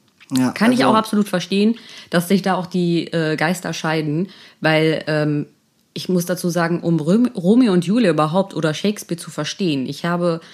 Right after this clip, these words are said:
Speaker 2: weiß ich nicht, jegliche Version auf Deutsch und Englisch gelesen und musste über viele Sätze von diesem Mann sehr lange nachdenken, bis ich das für mich auf unsere Sprache übersetzen konnte. Deswegen kann ich das auch absolut verstehen, dass man mit Romeo und Julia nicht unbedingt was anfangen kann,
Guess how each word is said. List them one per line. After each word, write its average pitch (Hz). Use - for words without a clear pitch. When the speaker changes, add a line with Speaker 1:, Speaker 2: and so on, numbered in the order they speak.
Speaker 2:
weiß 180
ich 165
nicht, 151
jegliche 202
Version 180
auf 156
Deutsch 180
und 233
Englisch 196
gelesen 147
und 190
musste 208
über 175
viele 233
Sätze 208
von 190
diesem 180
Mann 180
sehr 165
lange 190
nachdenken, 165
bis 175
ich 190
das 175
für 175
mich 190
auf 170
unsere 202
Sprache 175
übersetzen 165
konnte. 147
Deswegen 175
kann 196
ich 202
das 175
auch 170
absolut -
verstehen, 196
dass 190
man 170
mit 165
Romeo 196
und 175
Julia 185
nicht 185
unbedingt 156
was 151
anfangen 143
kann, 185